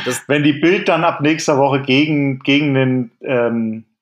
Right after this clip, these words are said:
Speaker 2: gegen den Herrn Lindner schießt.
Speaker 1: Ja, und bei mir macht sich so, und das wär so mein quasi, lieb, dass du fragst, äh, für den Sommer, äh, ich hab so fast so n-, so 'n Sylt-Effekt bei Malle gerade. Also ich war noch nie auf Malle in meinem Leben.
Speaker 2: Aha.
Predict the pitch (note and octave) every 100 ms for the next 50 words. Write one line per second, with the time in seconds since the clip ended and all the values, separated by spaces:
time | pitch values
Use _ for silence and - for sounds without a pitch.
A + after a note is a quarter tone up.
0 | - B2+ B2+ A#2 A#2+ A#2 B2+ C#3 A2 -
1 | A2 G2 A2 - C#3+ C3+ C3+ F3+ A#3+ A3
2 | - - F#3 F#3 F#3 D#3 - C3+ C3+ B2+
3 | A#2+ B2+ F3+ F3+ E3+ E3+ D3 B2+ C#3 C3+
4 | - A2+ - G#2+ D#3 - - A#2+ C3 A#2
5 | A2+ C3+ F3+ F3+ - - - - - C3+
6 | C3 C3 C#3+ - F#3+ F#3 C3 D#3 D#3+ -
7 | G#2 B2+ A#2+ A2+ A#2 G2 A2 E3 F#3 D#3+
8 | - D#3 - A2+ A2+ D#3+ G2+ - D2 D2+
9 | D2 _ _ _ _ _ _ _ _ _
10 | _ _ _ _ _ _ _ _ _ _
11 | _ _ _ - A#2+ C#3+ C#3 E3+ B2 D3
12 | E3+ G2+ - F2+ E2+ E2 E2 F2 F#2 F2
13 | C#2 _ C3 B2+ B2 B2+ -